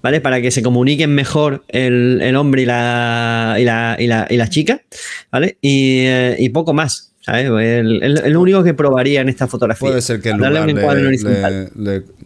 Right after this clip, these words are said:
Speaker 2: ¿sabes? Puede ser que el lugar no le permitiera hacer eso.
Speaker 1: Ujú. Sí, claro.
Speaker 2: Aquí, aquí a la derecha parece que hay un seto, a la izquierda está la pared del muro este,
Speaker 1: Pero bueno,
Speaker 2: no
Speaker 1: esa
Speaker 2: pasa
Speaker 1: misma
Speaker 2: nada.
Speaker 1: fotografía, un recorte en horizontal, a lo mejor
Speaker 2: Sí,
Speaker 1: hubiese
Speaker 2: sí,
Speaker 1: funcionado.
Speaker 2: sí,
Speaker 1: Por
Speaker 2: la verdad
Speaker 1: cierto,
Speaker 2: es que la
Speaker 1: la... la técnica esta de dejar la fotografía en blanco y negro y las flores en color se llama cut out,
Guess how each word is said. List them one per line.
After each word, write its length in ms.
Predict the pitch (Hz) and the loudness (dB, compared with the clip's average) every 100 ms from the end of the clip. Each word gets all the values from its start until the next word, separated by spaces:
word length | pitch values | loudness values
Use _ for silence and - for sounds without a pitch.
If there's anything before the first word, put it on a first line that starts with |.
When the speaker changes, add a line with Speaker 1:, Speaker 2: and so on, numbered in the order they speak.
| - | -8
Speaker 2:
¿sabes? 240 | 120 107 | -4 -2
Puede 160 | 117 113 | -2 -2
ser 140 | 117 | 0
que 60 | 110 | 0
el 60 | |
lugar 220 | 107 110 107 | 0 0 0
no 180 | 107 | 0
le 100 | 107 | 0
permitiera 460 | 98 98 98 98 95 | -2 -4 -4 -2 -2
hacer 180 | 90 92 | -2 -4
eso. 220 | 95 - - _ _ _ - | -4 -6 -12 _ _ _ -4
Speaker 1:
Ujú. 300 | 139 127 131 - _ - - | 0 2 0 -4 _ -20 -4
Sí, 140 | 214 | -2
claro. 160 | 147 165 | 0 0
Speaker 2:
Aquí, 100 | 110 110 | -2 -4
aquí 220 | 110 117 | -6 -2
a 40 | 120 | 0
la 60 | |
derecha 220 | 117 - | 0 0
parece 200 | 107 110 | -2 -2
que 60 | 110 | -2
hay 80 | 104 | -2
un 100 | 98 | -2
seto, 600 | - 147 120 113 117 113 | -2 -4 -2 -2 -2 -2
a 40 | |
la 60 | 101 | -4
izquierda 460 | 95 117 110 107 | -4 -4 -2 -2
está 180 | 104 110 | -4 -2
la 140 | 104 95 | -4 -2
pared 180 | 98 | -2
del 100 | 101 | -2
muro 280 | 101 101 107 | -2 -2 -2
este, 140 | 131 - | -4 -2
Speaker 1:
Pero 100 | 220 | 0
bueno, 140 | 190 | 0
Speaker 2:
no 40 | 185 | 0
Speaker 1:
esa 80 | - | 0
Speaker 2:
pasa 100 | 226 | 2
Speaker 1:
misma 120 | 226 | 2
Speaker 2:
nada. 60 | 220 | 2
Speaker 1:
fotografía, 420 | 202 202 196 208 | 2 2 2 2
un 80 | 190 | 2
recorte 420 | 185 180 202 254 | 2 2 0 0
en 100 | 220 | 2
horizontal, 540 | 180 175 160 156 240 320 | 2 2 0 0 -2 -4
a 80 | - | -4
lo 80 | 139 | -2
mejor 240 | 123 151 | 0 0
Speaker 2:
Sí, 140 | 160 110 | 0 0
Speaker 1:
hubiese 260 | 120 117 | 0 0
Speaker 2:
sí, 60 | 151 | 0
Speaker 1:
funcionado. 340 | 117 110 104 - - | 0 -2 -4 -8 -10
Speaker 2:
sí, 240 | 170 127 | -6 -2
Speaker 1:
Por 100 | 131 | 0
Speaker 2:
la 80 | 165 | 2
verdad 140 | 143 | 0
Speaker 1:
cierto, 60 | 120 | 2
Speaker 2:
es 20 | |
que 60 | 143 | 2
la 160 | 135 - | 0 -2
Speaker 1:
la... 140 | - 147 | -2 0
la 40 | |
técnica 360 | 143 180 175 185 | 2 2 2 0
esta 200 | 185 147 | 0 2
de 200 | 131 123 | 2 2
dejar 240 | 123 147 | 0 -2
la 100 | 156 | 0
fotografía 320 | 147 151 147 | 0 0 0
en 60 | 151 | 0
blanco 260 | 151 147 139 | 0 0 0
y 60 | |
negro 400 | 151 165 120 107 | 0 0 0 0
y 160 | 101 107 | -2 -4
las 100 | 107 | -2
flores 220 | 123 127 | -2 -2
en 40 | 127 | 0
color 220 | 139 185 | 0 0
se 60 | 131 | 0
llama 140 | 120 | -2
cut 240 | - 131 - | 0 -2 0
out, 300 | 156 185 220 | 0 0 0